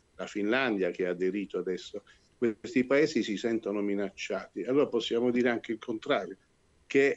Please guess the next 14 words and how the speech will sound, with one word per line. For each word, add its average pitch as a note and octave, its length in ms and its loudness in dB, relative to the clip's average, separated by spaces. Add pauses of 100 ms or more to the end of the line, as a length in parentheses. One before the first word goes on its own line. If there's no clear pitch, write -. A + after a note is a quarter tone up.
(240)
la, A2 360 0 (260)
la C3 180 4
nato, A#2+ 840 4
eh, G#2 40 -2
s-, - 460 -4
ha A#2 120 2
dimostrato B2 840 2
di A2 180 -2
servire G#2+ 840 0
ancora A2+ 540 0
molto G#2+ 540 0
alla G#2+ 200 0
sicurezza - 760 -10
dell'Europa. F2 600 -6